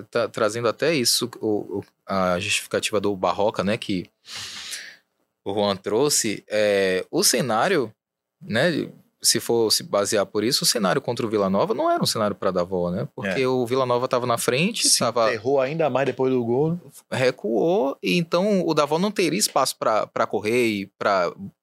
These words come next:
Speaker 1: buscar os espaços, né? Tanto que os dois gols que ele, o, o gol que ele faz é um gol de dentro da área,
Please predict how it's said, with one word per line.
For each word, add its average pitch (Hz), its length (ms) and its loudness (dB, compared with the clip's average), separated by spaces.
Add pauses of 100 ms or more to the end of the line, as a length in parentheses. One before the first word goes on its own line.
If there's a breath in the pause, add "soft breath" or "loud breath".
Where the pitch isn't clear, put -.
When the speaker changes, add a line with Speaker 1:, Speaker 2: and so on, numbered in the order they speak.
Speaker 1:
buscar 104 440 2
os 98 100 0
espaços, 92 640 -2
né? 107 120 0 (960 loud breath)
Tanto 185 200 -2
que 233 80 0
os 190 80 0
dois 180 260 0
gols 135 260 0
que 143 100 -2
ele, 117 340 -2 (120)
o, 117 280 -2
o - 20 -2
gol 127 220 2
que 180 100 -4
ele 120 100 -4
faz 113 540 -2
é 127 80 -6
um 120 80 0
gol 113 140 2
de 127 80 -2
dentro 165 340 -2
da 113 100 0
área, 101 380 0